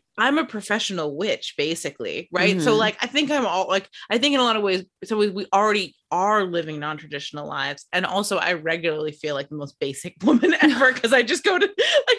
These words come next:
Speaker 1: Dunkin' Donuts all the time, <laughs> right?
Speaker 2: Okay, yes.
Speaker 1: And, like, hang out at the playground with my kids, you
Speaker 2: Yes.
Speaker 1: know?
Speaker 2: Okay, so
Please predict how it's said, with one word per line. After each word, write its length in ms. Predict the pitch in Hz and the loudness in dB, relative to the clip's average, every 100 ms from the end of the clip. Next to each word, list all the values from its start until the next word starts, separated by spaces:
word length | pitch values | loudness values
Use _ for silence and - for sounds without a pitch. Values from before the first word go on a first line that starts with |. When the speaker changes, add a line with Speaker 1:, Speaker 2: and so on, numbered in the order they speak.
| - | 2
Speaker 1:
Dunkin' 360 | 440 277 403 | 0 2 2
Donuts 420 | 311 339 403 269 - | 2 2 2 0 2
all 180 | 269 262 | 2 2
the 200 | - - | -6 0
time, 420 | 262 269 - 302 - | 2 2 0 -2 0
<laughs> 560 | 320 415 392 _ 415 214 | -6 -6 -14 _ -2 2
right? 120 | 277 | 0
Speaker 2:
Okay, 420 | 269 311 349 302 240 | 2 0 0 -4 0
yes. 500 | 247 302 523 403 - | 2 4 4 2 0
Speaker 1:
And, 120 | 415 | 4
like, 160 | 403 403 | 4 4
hang 260 | 392 320 311 | 2 2 2
out 120 | 294 | 2
at 100 | - | 0
the 80 | 285 | -2
playground 440 | 330 359 294 262 | 0 2 2 2
with 140 | 233 | 2
my 160 | 220 220 | 0 -4
kids, 480 | 233 392 269 202 214 | -2 0 0 -2 -8
you 240 | 208 247 | 0 4
Speaker 2:
Yes. 160 | 262 220 | 4 4
Speaker 1:
know? 360 | 240 277 370 392 | 4 2 0 -2
Speaker 2:
Okay, 220 | 269 | 0
so 120 | 247 | -2